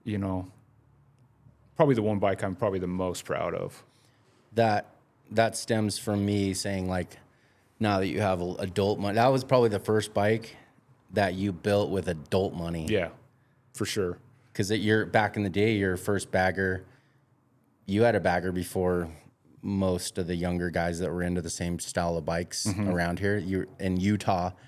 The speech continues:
Speaker 2: you were one of the first, like, bagger with T-bars.
Speaker 1: Yeah, I had a, I had a bagger, an oh eight Road Glide with T-bars and a Thunderheader, and, like, blacked everything
Speaker 2: Yeah.
Speaker 1: out, like
Speaker 2: Mostly stock, but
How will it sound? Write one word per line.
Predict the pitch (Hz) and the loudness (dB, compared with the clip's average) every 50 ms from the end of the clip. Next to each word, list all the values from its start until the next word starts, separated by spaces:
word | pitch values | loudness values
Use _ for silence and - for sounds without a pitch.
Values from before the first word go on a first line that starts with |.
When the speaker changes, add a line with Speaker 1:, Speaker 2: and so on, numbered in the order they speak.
| _ _ _ | _ _ _
Speaker 2:
you | 104 104 | 0 2
were | 101 | 2
one | 98 95 92 | 2 2 0
of | 90 87 | 0 -2
the | 87 | -4
first, | - - 95 92 90 - - | -4 -2 -2 -2 -2 -2 -4
like, | 92 87 80 - - | -4 -4 -6 -10 -6
bagger | - 92 87 87 87 78 87 87 87 80 - | -4 -4 -2 -2 -4 -4 -4 -4 -4 -4 -6
with | - 87 - | -8 -8 -8
T-bars. | - - 98 90 87 85 82 85 87 92 - - - - _ _ - - - - | -4 -4 -2 -2 0 0 0 -2 -2 -4 -6 -10 -14 -20 _ _ -18 -18 -6 0
Speaker 1:
Yeah, | 127 123 120 110 98 95 | 2 4 4 4 4 4
I | 104 117 | 4 4
had | 120 120 | 2 2
a, | 110 98 104 - | 0 -2 -4 -2
I | 131 123 | 0 2
had | 131 127 | 2 2
a | 113 | 2
bagger, | 104 - 107 107 120 120 117 120 120 117 | 2 0 2 2 2 2 4 4 4 2
an | 98 101 - - | 2 0 -2 0
oh | 110 117 120 123 | 2 2 4 4
eight | 120 123 113 | 2 2 2
Road | 107 110 117 120 117 | 0 0 0 0 2
Glide | 120 117 120 123 117 | 2 2 2 2 2
with | 107 - - - | 0 -2 -4 -8
T-bars | - - 127 123 123 113 123 120 120 120 120 113 113 | -6 0 2 2 4 4 4 4 6 4 4 2 0
and | - 127 117 110 | -4 -6 -4 -4
a | 107 | -4
Thunderheader, | - - - 113 113 113 113 101 98 101 95 - 78 - - - - _ _ _ _ - - _ _ _ _ _ _ _ | -6 -4 -2 0 2 2 2 2 2 0 0 -2 -4 -6 -10 -14 -20 _ _ _ _ -20 -20 _ _ _ _ _ _ _
and, | 123 117 | 0 2
like, | 110 110 104 - - - | 2 2 0 -2 -6 -4
blacked | - 117 110 110 110 110 - - 123 | 0 2 2 4 2 0 0 0 0
everything | 110 104 110 139 135 120 107 101 | 0 0 0 -2 -2 -2 -2 0
Speaker 2:
Yeah. | 101 101 107 110 110 | 2 2 2 2 0
Speaker 1:
out, | 95 - | 0 -2
like | 101 92 92 92 90 - - - - - - | -4 -4 -4 -4 -6 -8 -14 -18 -20 -8 0
Speaker 2:
Mostly | - 117 120 117 110 - 113 107 | 4 6 6 6 4 0 -4 -6
stock, | - - - 104 107 113 113 - - | -2 2 2 4 4 2 0 0 -2
but | 107 98 - | -2 -2 -2